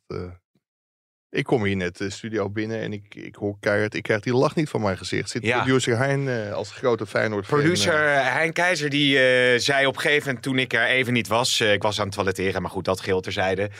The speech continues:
Speaker 2: van, "Zal ik de stellingen dan even optikken?" Nou, er stonden geloof ik achttien stellingen,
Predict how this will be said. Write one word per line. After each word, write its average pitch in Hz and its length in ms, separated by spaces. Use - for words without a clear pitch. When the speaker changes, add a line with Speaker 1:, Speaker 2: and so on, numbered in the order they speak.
Speaker 2:
van, 120 220
"Zal 135 160
ik 165 100
de 165 60
stellingen 190 420
dan 131 160
even 117 260
optikken?" 120 420
Nou, 127 120
er 127 60
stonden 180 220
geloof 170 240
ik - 80
achttien 208 300
stellingen, 196 580